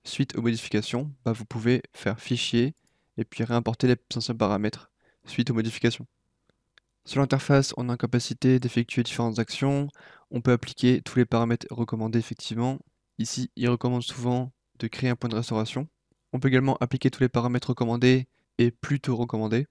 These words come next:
Et sinon, on a appliqué tous les paramètres. On peut trier facilement les différents paramètres avec la partie affichage. Par défaut, c'est groupé selon des catégories. Donc on a intimité,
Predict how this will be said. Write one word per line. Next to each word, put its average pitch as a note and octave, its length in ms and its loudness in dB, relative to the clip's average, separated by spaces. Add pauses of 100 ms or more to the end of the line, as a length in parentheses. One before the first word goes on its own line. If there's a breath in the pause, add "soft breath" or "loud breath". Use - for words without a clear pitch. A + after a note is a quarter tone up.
(220)
Et A#2 80 -2
sinon, B2+ 320 0
on C3 80 0
a B2 220 2
appliqué A#2 340 0
tous - 80 -2
les B2 80 6
paramètres. A#2+ 480 -2 (800)
On B2+ 120 -6
peut B2+ 120 2
trier - 240 -2
facilement B2 380 -2
les B2 60 0
différents A#2 260 -2
paramètres A#2 580 0
avec G#2+ 220 -4
la G2+ 80 0
partie - 260 -6
affichage. C#3+ 640 0 (380 soft breath)
Par A2 120 0
défaut, A#2 320 0
c'est A#2 200 -4
groupé B2 420 2
selon A#2 240 -6
des A2 100 -2
catégories. A2+ 720 0 (300 soft breath)
Donc - 140 -8
on A#2 60 -4
a A2 140 -2
intimité, A#2+ 840 2